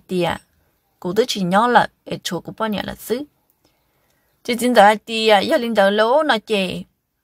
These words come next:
Nó còn cái lúc sợ tông mù, em đâu cũng tụt bao nhiêu thả. Chị cũng tụt mùa nhưng tông cái lúc sợ tông đợi mù kia trong đợt cũng tụt bao nhiêu. Chị tính tới nhưng hai đâu cũng tụt bao nhiêu hạt tiền à, mình nhá.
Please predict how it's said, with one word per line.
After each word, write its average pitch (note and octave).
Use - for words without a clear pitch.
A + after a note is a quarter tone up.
Nó B3+
còn G#3
cái B3
lúc D4
sợ G3+
tông C#4
mù, G3+
em F#3
đâu A#3+
cũng F#3
tụt -
bao B3+
nhiêu A3
thả. -
Chị B3+
cũng B3
tụt C4+
mùa A3
nhưng D4+
tông C4
cái C4+
lúc D#4
sợ G3+
tông D4
đợi F#3
mù G#3
kia D4
trong G#3+
đợt F#3
cũng G3+
tụt F#3+
bao A#3
nhiêu. A3+
Chị A#3+
tính A3
tới G#3
nhưng D#4
hai A3
đâu G#3+
cũng G#3
tụt G3+
bao C4
nhiêu G3+
hạt F#3+
tiền F3
à, E3+
mình G3
nhá. A3